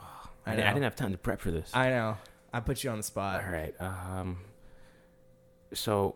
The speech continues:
Speaker 2: I'll just say right now, my favorite's probably, it's probably still the la-, the most previous one, Hyperview.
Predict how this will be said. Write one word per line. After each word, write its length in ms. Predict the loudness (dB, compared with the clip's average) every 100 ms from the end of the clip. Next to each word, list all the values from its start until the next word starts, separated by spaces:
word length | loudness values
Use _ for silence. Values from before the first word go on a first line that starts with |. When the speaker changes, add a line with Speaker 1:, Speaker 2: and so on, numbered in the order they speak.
| 4
Speaker 2:
I'll 140 | 4
just 160 | 6 4
say 120 | 4
right 320 | 6 4 2
now, 340 | 2 4 4 4
my 200 | 2 -2
favorite's 460 | 0 2 2 0
probably, 840 | 0 2 2 2 4 4 2 -2 -2
it's 140 | -2 2
probably 320 | 6 6 4
still 320 | 2 4 6
the 80 | 6
la-, 160 | 4 2 2
the 180 | 0 0 0
most 180 | 0 0
previous 340 | 0 0 0
one, 140 | -2 0
Hyperview. 460 | -2 -4 -8 -10